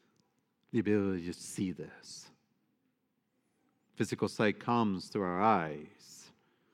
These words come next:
Moral sight comes through our informed consciences. Spiritual sight comes through our faith. Be attentive to all of them.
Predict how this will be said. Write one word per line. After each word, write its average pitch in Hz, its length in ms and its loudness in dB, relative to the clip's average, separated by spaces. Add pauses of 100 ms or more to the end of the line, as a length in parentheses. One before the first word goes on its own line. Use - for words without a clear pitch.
(120)
Moral 127 260 6
sight 110 320 2
comes 107 320 2
through 104 160 -2
our 95 140 2
informed 98 500 2
consciences. - 920 -6 (680)
Spiritual 113 460 4
sight 95 280 0
comes 85 800 -6
through 98 120 -2
our 87 140 0
faith. 85 440 2 (1900)
Be 160 140 4
attentive 110 600 -2 (580)
to 123 180 4
all 104 200 6
of 76 100 -4
them. - 100 -18